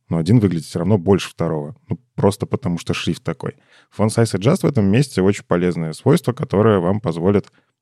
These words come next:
по маленьким буковкам всё выравнивать. И там банально есть пример в, на M D N,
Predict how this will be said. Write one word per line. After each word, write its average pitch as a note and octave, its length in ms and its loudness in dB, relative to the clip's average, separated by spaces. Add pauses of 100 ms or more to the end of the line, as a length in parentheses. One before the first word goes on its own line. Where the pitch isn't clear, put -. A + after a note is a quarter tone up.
(120)
по - 80 4
маленьким E2+ 460 -2
буковкам E2+ 520 -8 (100)
всё E2+ 260 0
выравнивать. A#2 640 2
И F2 560 -2
там F2 260 -2
банально G2+ 460 2
есть E2+ 200 -4
пример F2 360 0
в, F2+ 440 -6
на F2+ 120 -4
M F2+ 120 -4
D G#2+ 200 4
N, B2 220 2